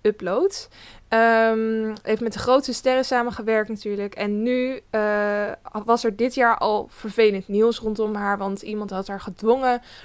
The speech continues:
om naar buiten te brengen dat zij transgender is. Anders zou diegene het zelf gaan doen. Dus daar had ze toen een hele video over geüpload. En maar ook haar woede geuit naar dat ze eigenlijk soort van, ehm, ja, eh,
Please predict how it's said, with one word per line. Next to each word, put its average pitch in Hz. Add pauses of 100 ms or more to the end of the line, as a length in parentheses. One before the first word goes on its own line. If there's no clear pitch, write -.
(280)
om 220
naar 208
buiten 214
te 196
brengen 190
dat 208
zij 202
transgender 196
is. 185
Anders 190
zou 190
diegene 190
het 185
zelf 214
gaan 202
doen. 196 (300)
Dus -
daar 185
had 196
ze -
toen 208
een 202
hele 196
video 277
over 240
geüpload. 226
En 220
maar 208
ook 214
haar 196 (260)
woede 220
geuit 202
naar 196 (280)
dat 208
ze -
eigenlijk 202
soort 196
van, 190
ehm, 190 (340)
ja, 190
eh, 190